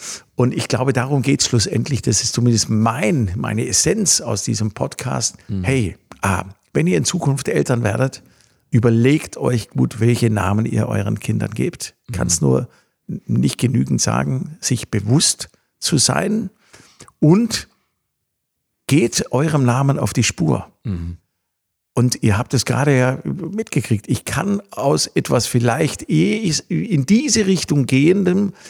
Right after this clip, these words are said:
Speaker 1: was ganz anderes draus machen. Ich kann aus dem schlechten Metzger
Speaker 2: Ja.
Speaker 1: den besten Metzger machen, weil ich diesen Namen ganz bewusst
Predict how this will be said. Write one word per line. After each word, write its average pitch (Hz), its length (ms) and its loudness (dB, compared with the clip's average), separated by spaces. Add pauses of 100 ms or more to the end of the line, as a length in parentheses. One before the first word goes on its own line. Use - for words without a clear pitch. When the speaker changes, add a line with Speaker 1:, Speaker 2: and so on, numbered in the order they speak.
(120)
Speaker 1:
was - 280 0
ganz 180 400 0
anderes 127 380 -4
draus - 240 -8
machen. - 380 -8
Ich - 100 -18
kann 139 220 -6
aus 131 140 -6
dem 127 120 -4
schlechten 165 600 0
Metzger 135 300 0
Speaker 2:
Ja. 117 200 -8 (560)
Speaker 1:
den 113 120 0
besten 147 420 0
Metzger 127 360 0
machen, 123 420 -4 (340)
weil 120 220 -2
ich - 120 -4
diesen 117 320 0
Namen 117 360 -2
ganz - 360 -2
bewusst 123 540 -2